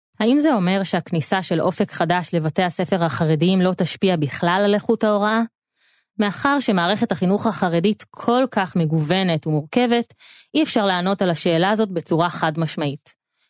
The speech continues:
הנה, שלומי סיפר לנו שבבית הספר שלו כן נערכו לכניסת הרפורמה מבחינת מערכת השעות, ולכל מורה נוספו שעות עבודה פרטניות עם תלמידים, שזה כמובן דבר חיובי. אבל האם כניסת הרפורמה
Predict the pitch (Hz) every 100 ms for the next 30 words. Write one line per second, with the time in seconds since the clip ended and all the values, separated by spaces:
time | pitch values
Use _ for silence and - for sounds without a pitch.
0 | _ - 302 185 151 254 262 202 196 -
1 | 180 226 233 196 190 190 170 180 180 185
2 | 214 220 - 175 151 156 - 269 262 233
3 | 190 208 190 185 170 - 170 165 156 -
4 | 185 175 165 156 - 175 165 165 143 147
5 | 170 147 - - 254 226 - - - -
6 | - 190 160 240 220 208 247 196 - -
7 | 220 180 170 165 170 180 190 180 185 185
8 | 190 208 214 220 240 277 165 - - 175
9 | 202 202 180 156 156 - 165 160 156 190
10 | 196 214 254 139 _ _ - - - -
11 | 175 175 170 202 285 277 233 214 214 175
12 | - 202 202 196 165